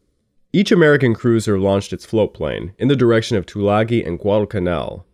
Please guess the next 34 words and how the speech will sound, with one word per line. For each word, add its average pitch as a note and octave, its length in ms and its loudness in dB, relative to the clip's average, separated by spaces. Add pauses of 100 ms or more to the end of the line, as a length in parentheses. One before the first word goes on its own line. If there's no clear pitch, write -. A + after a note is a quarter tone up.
sifting - 400 -4
through B2 180 -4
the A2 100 -2
darkness G2 680 -4
of - 100 -20
ten A#2+ 260 -4
P G#2+ 220 -4
M G#2+ 240 -2 (100)
looking G2+ 400 -2
for - 120 -18
the D#2 100 -10
Japanese. E2+ 720 -6 (800)
The C3 140 2
Americans F3 480 4
were A#2+ 140 2
going A#2 340 2
twenty C#3 320 -2
knots, G#2 460 -4 (100)
and F#2 100 -6
at G2 160 -2
around A2 460 0 (140)
ten D#3 260 -2
fifteen B2+ 420 -4
P G#2+ 220 -2
M, D2+ 300 -4 (420)
they B2 100 0
were F#3+ 100 4
going D3 280 2
around A#2 260 2
the G#2 80 -2
northwest G#2 580 -4
tip - 280 -4
of D2 160 -12
Guadalcanal. F2 720 -6